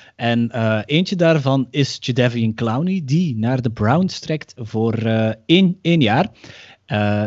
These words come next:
tien miljoen dollar. En ja, zij zaten in nood voor een edge rusher. En, eh,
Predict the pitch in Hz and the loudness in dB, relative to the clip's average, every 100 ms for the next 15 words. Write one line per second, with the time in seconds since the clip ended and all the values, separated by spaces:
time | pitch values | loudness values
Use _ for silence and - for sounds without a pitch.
0 | - - 190 165 156 143 120 131 175 180 | -2 4 8 8 8 6 4 2 0 -2
1 | - 117 104 117 123 101 110 123 117 120 | -4 -4 -2 -2 -4 -4 -4 0 0 -2
2 | 120 120 127 117 123 170 - 151 135 147 | -2 0 4 6 6 4 2 0 0 -2
3 | 151 139 156 160 156 143 135 131 123 127 | -2 -2 0 0 -2 -2 0 0 0 2
4 | 123 | 0